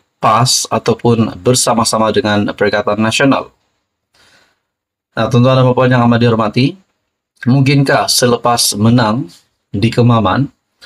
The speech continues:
bertambah sibuklah M B Terengganu? Selain daripada tugas ataupun jawatan sebagai M B,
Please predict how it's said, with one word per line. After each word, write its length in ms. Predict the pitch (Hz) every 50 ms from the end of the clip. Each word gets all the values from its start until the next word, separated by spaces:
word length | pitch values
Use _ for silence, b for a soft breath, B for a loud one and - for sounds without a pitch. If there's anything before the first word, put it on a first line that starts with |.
| B B B B B B B B B B _ _ _ _ _ _ _ _ _ _ _ -
bertambah 560 | 143 139 143 135 147 143 139 139 143 143 135
sibuklah 800 | - - - 139 135 131 139 139 - - 147 139 120 - - - - - -
M 160 | 120 117 120 113
B 80 | 117
Terengganu? 560 | - 110 113 110 110 107 107 101 90 90 85 - _ _ _ _ _ _ _ _ _
Selain 480 | _ - - 123 117 117 117 117 113 113
daripada 640 | 113 113 - 123 117 120 113 113 110 107 107 - - - _ -
tugas 480 | 117 110 107 127 113 113 117 - -
ataupun 320 | - - - 117 123 110 104
jawatan 640 | 107 120 113 110 110 110 - 107 107 110 113 120
sebagai 400 | - - - 113 104 110 104 110
M 240 | 107 - 107 104 104
B, 320 | 98 107 123 135 233 -